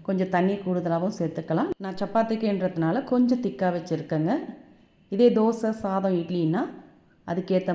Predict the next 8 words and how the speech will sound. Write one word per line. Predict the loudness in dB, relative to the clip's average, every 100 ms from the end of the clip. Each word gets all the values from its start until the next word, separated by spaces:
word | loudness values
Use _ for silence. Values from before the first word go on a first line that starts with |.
| 0
மாதிரி | 0 0 -2 0
கொஞ்சம் | -2 0 0
தண்ணீர் | 0 -2 -4
சேர்த்துக்கங்க. | -6 -6 -4 -2 0 0 -4 -18 -20 _ _ _ _ _ _
இப்ப | -2 2 4
நல்லா | 2 2 2
கலந்துட்டு | 2 2 2 0 0 -2 0
மூடி | 2